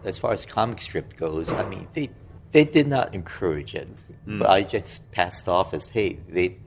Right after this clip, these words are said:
Speaker 1: the instructors thought, "Wow, you know, this is, this is kind of neat because it's different from what everyone else was doing."
Speaker 2: Hmm.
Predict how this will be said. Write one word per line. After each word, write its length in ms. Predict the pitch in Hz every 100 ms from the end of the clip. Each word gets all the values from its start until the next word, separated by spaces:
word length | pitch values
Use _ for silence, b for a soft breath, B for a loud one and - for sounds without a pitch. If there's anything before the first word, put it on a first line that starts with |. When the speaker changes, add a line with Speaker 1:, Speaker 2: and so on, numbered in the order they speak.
| - -
Speaker 1:
the 80 | 90
instructors 580 | 82 - 87 - 87
thought, 280 | - - -
"Wow, 260 | 113 117 82
you 100 | 98
know, 180 | 98 90
this 200 | 110 -
is, 120 | 98
this 240 | 107 - -
is 140 | 95
kind 260 | - 98 92
of 140 | 87 - B - - - - 104
neat 400 | 107 120 123 -
because 420 | 87 - 98 90
it's 220 | 98 92
different 380 | - - - 95
from 180 | - 196
what 220 | 87 85
everyone 400 | 104 95 92 87
else 300 | 80 92 92 -
was 140 | 76
doing." 500 | - - - - - -
Speaker 2:
Hmm. 280 | - 104 98